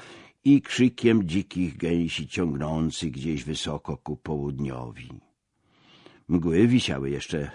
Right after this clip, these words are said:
nad łąkami. Po polach słały się pajęczyny, na których poranne słońce kładło srebrzyste blaski. Zapowiadał się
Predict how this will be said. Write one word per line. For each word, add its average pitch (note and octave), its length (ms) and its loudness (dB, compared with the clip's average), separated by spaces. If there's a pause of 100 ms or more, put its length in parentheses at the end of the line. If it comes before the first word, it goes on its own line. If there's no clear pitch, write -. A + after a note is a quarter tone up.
nad C#2 220 -6
łąkami. D2 580 -2 (960)
Po F2+ 80 -2
polach G2+ 560 4 (120)
słały C2+ 380 -6
się - 160 -6
pajęczyny, C#2 600 -4
na D2 120 -2
których C#2+ 280 -10
poranne C#2 460 -4
słońce C#2 520 -2
kładło C2+ 460 -6
srebrzyste D2 680 -6
blaski. B1+ 560 -6
Zapowiadał D2 640 -6
się - 220 -10